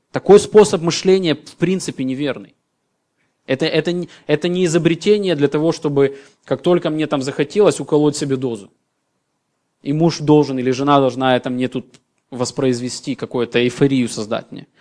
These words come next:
Главное в браке таким образом отнюдь не влюбленность. Смысл в том, чтобы хранить завет.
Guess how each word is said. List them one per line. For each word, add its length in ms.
Главное 420
в 40
браке 300
таким 220
образом 320
отнюдь 300
не 100
влюбленность. 800
Смысл 500
в 80
том, 220
чтобы 260
хранить 680
завет. 640